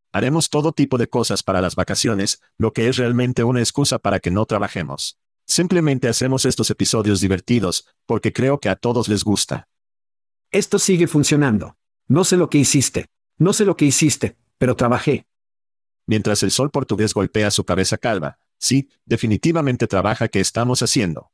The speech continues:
Speaker 1: Así que generalmente vamos a shoutouts, pero tengo algunos force agradecidos y tiene su propio agradecimiento. Entonces, ¿por qué no vas y solo resaltan tus gritos y luego podemos estar agradecidos por algunas cosas?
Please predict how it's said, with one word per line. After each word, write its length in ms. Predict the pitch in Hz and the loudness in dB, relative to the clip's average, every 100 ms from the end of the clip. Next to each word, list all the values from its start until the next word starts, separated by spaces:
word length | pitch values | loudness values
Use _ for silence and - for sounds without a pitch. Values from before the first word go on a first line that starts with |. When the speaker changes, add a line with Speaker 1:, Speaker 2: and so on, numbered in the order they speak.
| _ _ - | _ _ -8
Speaker 1:
Así 240 | - 165 | -2 0
que 140 | 175 160 | 0 0
generalmente 600 | 127 110 107 110 127 117 | 0 0 0 0 0 -2
vamos 300 | 107 104 104 | 0 -2 -2
a 40 | |
shoutouts, 580 | - 117 101 90 - - _ _ | -2 -2 0 -2 -4 -12 _ _
pero 160 | - 104 | -2 -2
tengo 240 | - 151 | 0 0
algunos 360 | 120 117 147 135 | 0 2 0 0
force 240 | 113 107 | -2 0
agradecidos 640 | 101 98 98 - 147 131 - | 0 0 2 2 2 2 0
y 40 | |
tiene 220 | - 107 | 0 0
su 160 | 101 - | 0 0
propio 300 | 107 120 120 | -2 0 0
agradecimiento. 760 | 104 104 104 107 98 82 - _ _ _ - | 0 0 2 2 2 0 -8 _ _ _ -4
Entonces, 640 | 131 147 139 120 110 - _ _ | -2 0 0 0 -2 -4 _ _
¿por 160 | 123 - | -4 0
qué 100 | 160 | 0
no 120 | 165 | 0
vas 220 | 131 123 | 0 0
y 60 | 110 | 0
solo 240 | 113 113 | 0 0
resaltan 420 | 110 - 101 101 | 0 -2 -2 -2
tus 160 | 104 92 | -2 0
gritos 340 | 107 98 90 | 0 0 0
y 40 | 90 | 2
luego 260 | 95 90 | 2 0
podemos 400 | - 92 95 101 | -2 0 0 0
estar 240 | 101 - 101 | -2 0 -2
agradecidos 640 | 92 90 87 101 98 - | 0 -2 0 0 0 0
por 140 | 98 | -2
algunas 360 | 92 85 92 90 | 0 0 0 0
cosas? 580 | 90 85 80 - - | -2 -2 -2 -4 -6